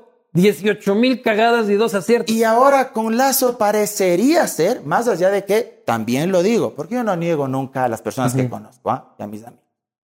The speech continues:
Speaker 2: Independientemente de los errores que pueden haber
Speaker 1: Ujú.
Speaker 2: cometido, lo que sea. Yo conozco a, a uno de los integrantes que probablemente va a ser, eh, juez de la Corte Constitucional. No voy a dar el nombre por respeto.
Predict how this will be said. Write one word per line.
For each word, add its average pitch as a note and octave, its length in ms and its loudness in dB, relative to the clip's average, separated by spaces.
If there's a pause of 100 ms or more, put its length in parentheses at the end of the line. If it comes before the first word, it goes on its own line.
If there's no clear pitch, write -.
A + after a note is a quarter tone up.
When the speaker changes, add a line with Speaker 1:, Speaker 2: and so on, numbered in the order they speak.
(120)
Speaker 2:
Independientemente D3+ 880 -4
de C#3+ 80 -4
los A#2+ 160 -4
errores C#3+ 380 -2
que A#2+ 80 -8
pueden B2 240 -6
haber A2 200 -4
Speaker 1:
Ujú. C3+ 100 2
Speaker 2:
cometido, A3+ 500 0
lo - 160 -2
que - 100 -10
sea. - 160 -20 (720)
Yo A#3 220 2
conozco G#3+ 800 -2
a, G#2+ 400 -2
a - 120 -4
uno C#4+ 300 4
de D3+ 80 0
los B2 160 -4
integrantes A2+ 640 -4
que C#3 100 -4
probablemente C3 680 -2
va B2+ 80 -2
a A#2+ 40 -4
ser, B2+ 460 -4 (240)
eh, - 320 -20
juez G3 260 4
de E3 80 -2
la B2+ 140 -4
Corte A2 640 -6
Constitucional. D#3 800 -4
No - 80 -18
voy A2 100 -8
a A2 80 -8
dar A2+ 160 -4
el C#3+ 160 -2
nombre F#3 240 -4
por - 200 -16
respeto. D3+ 680 -4